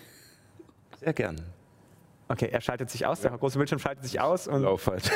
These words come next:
Speaker 2: in da, in
Speaker 1: <laughs>
Speaker 2: deinem Zimmer auf dem Bildschirm quasi erscheint wieder diese K I.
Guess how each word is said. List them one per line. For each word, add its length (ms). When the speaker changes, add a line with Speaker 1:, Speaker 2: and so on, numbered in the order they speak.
Speaker 2:
in 120
da, 100
in 180
Speaker 1:
<laughs> 0
Speaker 2:
deinem 260
Zimmer 280
auf 140
dem 160
Bildschirm 300
quasi 300
erscheint 420
wieder 220
diese 300
K 180
I. 320